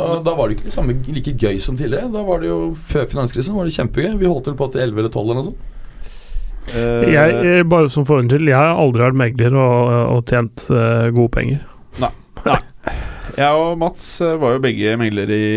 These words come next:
Speaker 2: eh, gullårene null seks, null sju og deler av null åtte før det sprang.
Speaker 1: Ja, og det var jo veldig gøy.
Speaker 2: Ja, det var jo noe av det feteste jeg har vært med på.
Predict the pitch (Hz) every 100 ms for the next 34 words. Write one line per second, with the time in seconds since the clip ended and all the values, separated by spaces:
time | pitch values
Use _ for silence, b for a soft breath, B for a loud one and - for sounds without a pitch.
0 | 107 107 107 107 107 107 107 107 107 110
1 | 120 104 - 101 101 98 107 120 117 110
2 | 110 104 - - 110 110 110 - 117 131
3 | 131 123 107 85 104 113 107 104 - 127
4 | 135 120 101 104 107 107 107 104 104 104
5 | - 113 156 247 - - b - 107 -
6 | b b 113 135 110 95 98 92 85 -
7 | - 113 107 110 175 110 101 85 50 -
8 | - 127 101 101 101 - 87 - 85 120